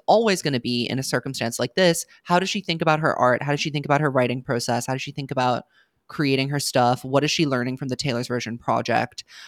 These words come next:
I really loved this moment where she talked about the process of, like, 'cause we always talk about how, you know, it's joyful and celebratory to do this, this Taylor's Version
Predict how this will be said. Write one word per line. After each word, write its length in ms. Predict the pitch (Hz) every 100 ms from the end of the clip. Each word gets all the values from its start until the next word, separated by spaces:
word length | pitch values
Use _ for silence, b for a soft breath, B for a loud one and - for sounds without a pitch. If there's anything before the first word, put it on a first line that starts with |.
| B
I 60 | 165
really 280 | 151 175 208
loved 300 | 190 165 -
this 180 | 156 -
moment 300 | 127 131 -
where 100 | 123
she 120 | 123
talked 360 | - 120 - -
about 360 | 123 123 120 b b b _
the 80 | -
process 560 | - 127 127 147 139 123
of, 240 | 123 - -
like, 280 | 113 - -
'cause 140 | 175
we 60 | 190
always 160 | 240 247
talk 140 | 202
about 180 | 185 143
how, 380 | 143 123 123 131 B -
you 40 |
know, 60 | 147
it's 140 | 139
joyful 800 | - 139 139 - 165 165 165 160
and 140 | - 135
celebratory 720 | - 127 135 139 147 143 139
to 100 | 143
do 160 | 131 123
this, 300 | 123 - -
this 160 | 135 -
Taylor's 320 | 139 123 123
Version 520 | 127 123 127 131 131